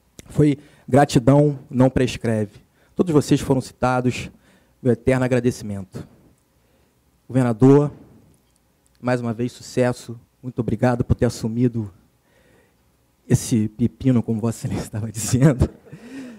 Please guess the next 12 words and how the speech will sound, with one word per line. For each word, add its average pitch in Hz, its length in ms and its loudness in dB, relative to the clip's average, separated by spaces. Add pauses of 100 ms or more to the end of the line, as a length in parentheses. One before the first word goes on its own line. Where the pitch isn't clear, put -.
(300)
Mas, 123 1200 0 (600)
é, 127 180 0
nós 127 160 0
não 151 120 -8
temos 160 280 2
dúvidas 135 340 4
que 123 200 0
Vossa 120 200 0
Excelência 117 480 -4 (360)
conduzirá 120 420 2
o 113 40 2
Estado 117 580 -2